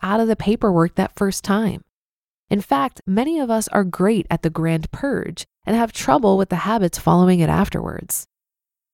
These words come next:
Take a weekend soon to set this up, and you'll save yourself time, headaches, and money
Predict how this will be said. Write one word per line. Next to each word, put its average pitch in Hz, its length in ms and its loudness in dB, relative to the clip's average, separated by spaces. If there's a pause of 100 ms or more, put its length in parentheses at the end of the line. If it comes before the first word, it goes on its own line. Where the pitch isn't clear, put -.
Take 226 300 2
a 320 80 8
weekend 208 460 2
soon 156 420 0
to - 160 0
set - 340 -2
this - 220 -2
up, - 280 0 (260)
and 208 140 -2
you'll 226 100 2
save 240 300 0
yourself 220 360 0
time, 247 460 -4 (200)
headaches, 175 680 -2
and 240 200 2
money 240 440 0